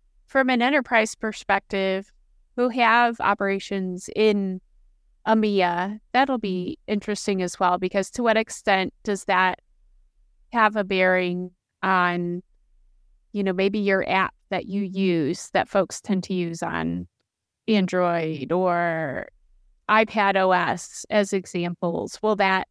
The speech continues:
will that have a meaningful impact on your business model, the things that you're able to do, and how much it costs you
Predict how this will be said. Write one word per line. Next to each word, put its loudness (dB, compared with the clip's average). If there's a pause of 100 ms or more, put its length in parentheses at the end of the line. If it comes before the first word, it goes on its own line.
(120)
will 0
that 0
have 0
a 4
meaningful -2
impact -4
on -2
your -6 (360)
business -2
model, 0
the -6
things -4
that 0
you're 0
able 2
to -6
do, 0
and 0
how 0
much -2
it -6
costs -6
you -2